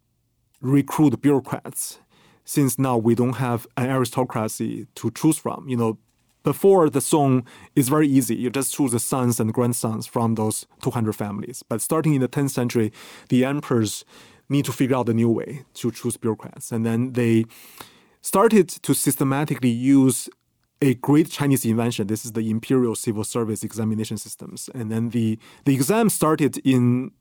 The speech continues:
the sixth century, ten, uh, seventh century, but then wa-,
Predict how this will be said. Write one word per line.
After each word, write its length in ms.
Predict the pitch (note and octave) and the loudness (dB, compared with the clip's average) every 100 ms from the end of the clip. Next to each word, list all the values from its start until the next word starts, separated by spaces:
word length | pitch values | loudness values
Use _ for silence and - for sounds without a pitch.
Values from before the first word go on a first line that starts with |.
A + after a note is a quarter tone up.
| _ - | _ -4
the 300 | B2 A#2 A#2 | -2 0 -2
sixth 420 | - - E3 - | -2 0 0 0
century, 320 | C3 B2 A2 | -2 0 -2
ten, 260 | - B2+ B2+ | 0 -2 -2
uh, 220 | B2+ G#2+ G#2 _ _ | -6 -6 -8 _ _
seventh 340 | A2+ D3 C#3 A#2 | -8 -2 -2 -2
century, 400 | A#2+ A#2+ A2+ G2+ - - | -2 -2 -2 -4 -10 -8
but 120 | C3+ | -2
then 160 | C3 C3 | 0 2
wa-, 180 | B2 | 2